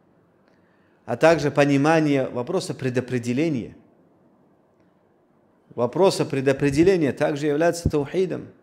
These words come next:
Иногда человек оставляет ваджиб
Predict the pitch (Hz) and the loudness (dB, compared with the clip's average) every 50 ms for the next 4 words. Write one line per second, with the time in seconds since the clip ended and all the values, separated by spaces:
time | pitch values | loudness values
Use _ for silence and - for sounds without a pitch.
0 | _ _ _ _ _ _ _ _ _ _ _ _ _ _ _ _ _ _ _ _ | _ _ _ _ _ _ _ _ _ _ _ _ _ _ _ _ _ _ _ _
1 | _ _ _ _ _ _ _ _ _ _ _ _ _ _ _ _ _ _ _ _ | _ _ _ _ _ _ _ _ _ _ _ _ _ _ _ _ _ _ _ _
2 | _ _ _ _ _ _ _ _ _ _ _ _ _ - 135 139 143 143 135 170 | _ _ _ _ _ _ _ _ _ _ _ _ _ 0 2 4 4 4 6 6
3 | 185 170 165 - 156 143 139 139 160 185 175 - - - - - - _ _ _ | 6 4 4 2 2 4 4 6 6 4 4 2 -4 -12 -16 -20 -20 _ _ _
4 | _ _ _ _ _ _ _ _ _ _ _ _ _ _ _ _ _ _ _ _ | _ _ _ _ _ _ _ _ _ _ _ _ _ _ _ _ _ _ _ _
5 | _ _ _ _ _ _ _ _ _ _ _ _ _ _ _ _ _ _ _ _ | _ _ _ _ _ _ _ _ _ _ _ _ _ _ _ _ _ _ _ _
6 | _ _ _ _ _ _ _ _ _ _ _ _ _ - 143 131 - - 151 151 | _ _ _ _ _ _ _ _ _ _ _ _ _ -2 -2 0 2 4 4 6
7 | 160 185 180 175 156 139 - - 127 139 160 175 175 165 131 143 135 | 6 6 6 6 6 4 2 0 2 6 6 8 6 6 4 0 -2